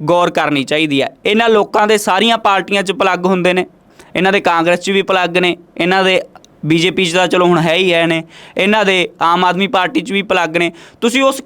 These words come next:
ਘਟਨਾ ਨੂੰ, ਜੇ ਤੁਹਾਡੇ ਦਿਮਾਗ 'ਚ ਆਉਂਦੀ ਹੈ, ਤਾਂ ਉਹ ਘਟਨਾ, ਮੈਂ ਉਹਦੀ ਡੇਟਲਾਈਨ ਸ਼ਾਇਦ ਭੁੱਲ ਰਿਹਾ, ਉਸ ਘਟਨਾ ਨੂੰ, ਆ, ਇਹਨਾਂ ਮਹੀਨਿਆਂ ਦੀ ਹੀ ਘਟਨਾ ਸੀ। ਅ,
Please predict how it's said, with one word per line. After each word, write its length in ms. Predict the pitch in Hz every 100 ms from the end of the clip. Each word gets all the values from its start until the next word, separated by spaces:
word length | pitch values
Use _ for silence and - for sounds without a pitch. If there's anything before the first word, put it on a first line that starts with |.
| 277
ਘਟਨਾ 260 | 269 226
ਨੂੰ, 140 | 240 233
ਜੇ 100 | 233
ਤੁਹਾਡੇ 320 | 247 214 196
ਦਿਮਾਗ 300 | 190 196 196 -
'ਚ 100 | - -
ਆਉਂਦੀ 400 | 190 196 233 202
ਹੈ, 100 | 185
ਤਾਂ 140 | 208
ਉਹ 140 | 214 220
ਘਟਨਾ, 420 | 214 180 180 190 175 -
ਮੈਂ 100 | 175
ਉਹਦੀ 140 | 196
ਡੇਟਲਾਈਨ 540 | 185 175 170 180 185 185 - 160
ਸ਼ਾਇਦ 260 | 156 170 160
ਭੁੱਲ 260 | 190 180
ਰਿਹਾ, 320 | 156 175 170 170 - - _ -
ਉਸ 260 | 208 226 254
ਘਟਨਾ 460 | 277 254 202 208
ਨੂੰ, 160 | 214 233 -
ਆ, 160 | 196 -
ਇਹਨਾਂ 340 | 220 214 247
ਮਹੀਨਿਆਂ 320 | 247 226 190 180
ਦੀ 180 | 202
ਹੀ 100 | 214 220
ਘਟਨਾ 280 | 214 175 156
ਸੀ। 220 | 151 175
ਅ, 960 | 175 - - - _ _ _ - 160